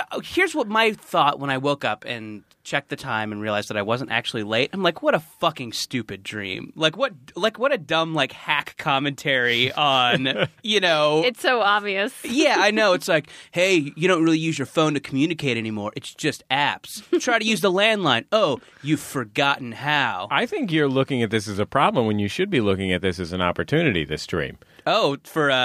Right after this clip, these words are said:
Speaker 2: I
Speaker 1: like, a high
Speaker 2: think
Speaker 1: concept sci-fi movie?
Speaker 2: Well, I was gonna say apxiety dreams could be
Speaker 1: <laughs> Yeah.
Speaker 2: your ticket
Speaker 3: <laughs> Oh,
Speaker 2: to
Speaker 3: come on.
Speaker 2: a trend piece, a feature trend piece in the New York Times style section.
Speaker 1: Oh, yeah.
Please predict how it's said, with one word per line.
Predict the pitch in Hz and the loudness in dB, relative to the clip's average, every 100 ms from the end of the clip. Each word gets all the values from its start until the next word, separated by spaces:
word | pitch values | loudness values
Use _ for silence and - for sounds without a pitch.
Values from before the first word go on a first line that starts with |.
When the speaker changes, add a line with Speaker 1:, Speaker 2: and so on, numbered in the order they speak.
| 123 | 2
Speaker 2:
I | 143 | 0
Speaker 1:
like, | 190 | 0
a | 147 | -2
high | |
Speaker 2:
think | 170 147 | 0 0
Speaker 1:
concept | 143 139 - 117 | 0 -2 -2 -4
sci-fi | - 123 123 123 | -2 0 2 0
movie? | 135 160 202 302 | 2 0 -2 -2
Speaker 2:
Well, | 196 165 | 2 4
I | 151 | 4
was | 165 131 | 2 0
gonna | 156 135 | 0 0
say | 117 131 123 - | 2 0 0 -2
apxiety | 139 131 113 107 139 165 151 123 107 | -2 -2 -4 0 2 2 2 0 -4
dreams | 104 107 101 101 107 | -4 -2 -2 -4 -6
could | - 147 117 | -2 -2 0
be | 127 120 117 117 | 0 2 2 0
Speaker 1:
<laughs> | |
Yeah. | - - 123 | -2 -2 0
Speaker 2:
your | 135 151 | 2 2
ticket | 151 170 151 135 123 | 0 0 0 0 0
Speaker 3:
<laughs> | |
Oh, | - | 0
Speaker 2:
to | 131 | 2
Speaker 3:
come | 120 120 | 2 2
on. | 117 - | 0 -4
Speaker 2:
a | 127 117 110 104 - 127 | 0 4 4 0 -6 -10
trend | - 156 165 175 156 | 0 4 4 2 -4
piece, | 113 95 101 131 | -2 -2 -2 -4
a | 110 | -2
feature | - 156 156 135 | 0 0 4 2
trend | - 135 151 151 | 4 2 2 2
piece | 120 101 | 0 0
in | 113 | 0
the | 110 | 0
New | 117 | 0
York | 120 113 | 0 0
Times | - 113 110 | -2 -4 -4
style | - 131 143 | -2 0 2
section. | 123 - - - | 0 -2 -4 -6
Speaker 1:
Oh, | 113 107 147 294 311 165 123 147 | -8 -4 -2 2 4 4 2 -2
yeah. | 208 294 | 0 0